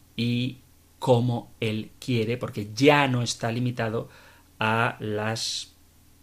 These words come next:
estrecheces que cualquier cuerpo humano no glorificado está sometido. Después de haber tratado esto y dejar claro, lo vuelvo a repetir, que la resurrección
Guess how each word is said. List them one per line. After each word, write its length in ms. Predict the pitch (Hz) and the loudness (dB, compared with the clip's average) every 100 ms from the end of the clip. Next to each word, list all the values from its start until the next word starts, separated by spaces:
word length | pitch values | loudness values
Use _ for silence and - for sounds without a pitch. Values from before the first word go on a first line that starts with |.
| _ _ _ _ - _ - | _ _ _ _ -20 _ -2
estrecheces 1000 | 123 - 131 120 - 143 - 117 - - - - - - - | 0 2 2 4 6 4 2 -8 -8 -14 -20 -20 -20 -20 -4
que 460 | 120 113 123 - - | 0 2 2 -2 -4
cualquier 420 | 113 - 123 113 | -4 -2 -4 -2
cuerpo 640 | - 127 120 - 117 - - - - - - - - - | 6 6 4 0 -2 -2 -12 -20 -20 -20 -20 -20 -20 -4
humano 500 | 123 120 127 120 113 - - - - - - - - | 2 6 6 4 -2 -10 -20 -20 -20 -20 -20 -20 -6
no 300 | 135 143 151 | 2 10 10
glorificado 720 | 131 117 117 123 117 104 113 - - - - - | 10 4 0 -4 -6 -6 -8 -12 -20 -20 -6 -4
está 240 | - 98 | -2 -2
sometido. 460 | - 90 - - - - - - - - | -4 -6 -16 -20 -20 -20 -20 -20 -14 -4
Después 300 | 113 147 127 | 0 4 6
de 120 | 120 | 6
haber 300 | 107 110 107 | 4 2 -2
tratado 540 | - 110 113 107 117 - | -8 -4 -2 -2 -4 -2
esto 520 | 117 - - 180 185 - - - - - | -2 -2 -2 -2 -4 -20 -20 -20 -20 -6
y 120 | 113 | -4
dejar 360 | 104 101 123 123 | -2 -2 -2 2
claro, 300 | 117 113 127 | 4 4 4
lo 100 | 104 | 0
vuelvo 200 | 104 104 | -2 -4
a 40 | |
repetir, 400 | 101 104 117 113 | -4 -6 -6 -4
que 160 | - 127 | -2 0
la 320 | 123 123 - - _ _ - - - | 2 0 -6 -20 _ _ -20 -20 -10
resurrección 800 | 123 151 175 147 123 - 101 90 | 2 4 4 2 -2 -4 -8 -10